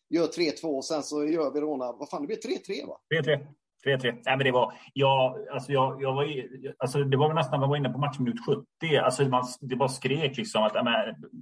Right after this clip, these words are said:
Speaker 2: det, det här är ju sån torsk så det står härliga till. Det var, det gestikulerades, det var bittert. Ja, den matchen blev jag inte klok på. Det går inte att analysera vad som hände.
Speaker 1: Nej, jag fattar.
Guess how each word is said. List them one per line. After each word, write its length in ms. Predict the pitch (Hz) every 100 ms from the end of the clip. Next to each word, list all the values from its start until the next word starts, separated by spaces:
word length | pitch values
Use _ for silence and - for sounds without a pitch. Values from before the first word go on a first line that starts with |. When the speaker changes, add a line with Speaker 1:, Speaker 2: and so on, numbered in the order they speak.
| 127
Speaker 2:
det, 140 | 123 120
det 120 | 120
här 120 | 117 131
är 40 |
ju 40 |
sån 300 | 123 127 127
torsk 380 | 127 165 135 -
så 120 | -
det 60 | 127
står 160 | 117 110
härliga 440 | 143 135 107 120
till. 200 | 135 123
Det 80 | 120
var, 400 | 131 139 151 131
det 60 | 135
gestikulerades, 840 | 147 135 143 139 156 143 120 123
det 80 | -
var 140 | 143 135
bittert. 480 | 147 - - 127 120 - - - - - _ _ _
Ja, 200 | 127 143
den 200 | 143 160
matchen 280 | 156 143 135
blev 120 | 117
jag 80 | 110
inte 100 | 110
klok 260 | 107 92
på. 100 | 117
Det 80 | 113
går 240 | 123 139 139
inte 140 | 127
att 60 | 107
analysera 640 | 107 107 - 107 87 90
vad 260 | 107 101 -
som 140 | 95
hände. 160 | 113 147
Speaker 1:
Nej, 100 | 160
jag 100 | 107
fattar. 200 | -